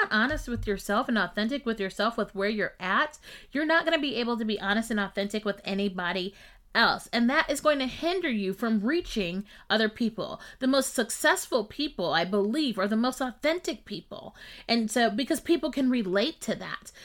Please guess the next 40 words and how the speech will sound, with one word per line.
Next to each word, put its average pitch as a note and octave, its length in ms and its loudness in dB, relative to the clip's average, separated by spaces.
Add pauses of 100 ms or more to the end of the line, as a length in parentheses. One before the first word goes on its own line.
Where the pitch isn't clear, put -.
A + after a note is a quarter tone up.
(160)
people D4 280 2
can A#3+ 240 6
me B3 180 4
too C4+ 320 -2
that. - 300 -4 (320)
And A#3+ 160 4
so A#3 360 4 (140)
your C4+ 340 6
influence G#3 600 0
really, A#3+ 340 4
I F#3+ 80 4
believe, F#3 540 0
is G3 100 2
determined F#3 920 0 (520)
on G#3 480 6 (200)
how D#4+ 280 4
authentic B3 800 4
you're G3 200 4
willing G3+ 320 2
to A3+ 100 -2
be. G#3+ 200 -2
And A3+ 140 2
you B3 100 0
can't F4 360 -2
be E4 120 2
authentic C4+ 680 2 (240)
if G#3+ 180 4
you C4+ 140 6
don't C#4 400 2
take C4+ 440 4 (320)
time A3 480 2
to A3+ 120 -2
do A3 140 0
those G#3+ 260 2
certain C4+ 260 4
reflections B3 840 0
and B3 180 2
those A#3+ 160 0
heart - 260 0
checks. - 380 -10